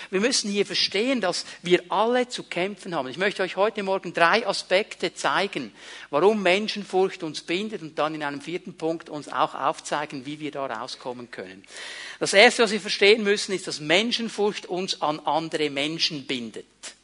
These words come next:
Menschenfurcht bindet uns an andere Menschen. Johannes zwölf, ab Vers zweiundvierzig.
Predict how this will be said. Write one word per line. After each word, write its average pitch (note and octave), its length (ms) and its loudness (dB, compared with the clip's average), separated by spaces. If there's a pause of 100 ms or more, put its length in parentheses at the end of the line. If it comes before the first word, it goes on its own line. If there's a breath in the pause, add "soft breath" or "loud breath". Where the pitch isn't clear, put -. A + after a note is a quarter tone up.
(540)
Menschenfurcht G#3 1080 0
bindet G#3 440 -4
uns F#3+ 280 -6
an D#3+ 140 -6
andere C#3 440 -4
Menschen. A#2 480 -6 (360 loud breath)
Johannes F3+ 480 6
zwölf, G#3+ 640 6 (1040)
ab - 340 2
Vers D#3 360 -2
zweiundvierzig. C3+ 840 -8